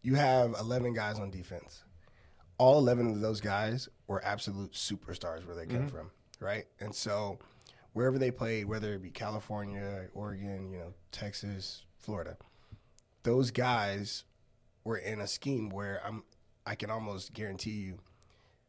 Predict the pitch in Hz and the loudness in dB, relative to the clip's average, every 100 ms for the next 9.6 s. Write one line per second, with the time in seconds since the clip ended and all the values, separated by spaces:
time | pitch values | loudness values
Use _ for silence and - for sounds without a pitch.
0 | _ - 92 120 139 139 131 131 139 139 | _ -18 -6 -2 4 4 4 0 0 2
1 | 117 113 107 95 107 101 95 110 104 95 | 0 0 -2 -2 -4 -4 -2 -2 -2 -4
2 | - 104 113 123 101 98 90 101 107 104 | -6 -4 -4 -4 -6 -6 -6 -2 -2 -2
3 | 92 95 95 - 104 80 95 90 101 113 | -2 -4 -4 -2 -2 -2 0 0 0 -2
4 | 98 95 104 95 87 80 85 82 202 107 | -2 -2 -2 -2 -6 -4 -2 2 4 4
5 | 127 127 123 123 117 120 127 120 123 120 | 4 6 8 8 6 8 8 8 6 4
6 | 123 131 120 117 123 131 135 123 107 117 | 4 6 6 4 6 4 4 -2 6 8
7 | 127 117 107 104 131 123 135 123 127 127 | 10 8 4 2 4 4 6 6 6 6
8 | 127 123 156 123 90 87 80 151 139 123 | 4 6 6 6 2 -2 -2 0 2 4
9 | 123 117 117 110 - 90 | 4 4 2 0 -4 -6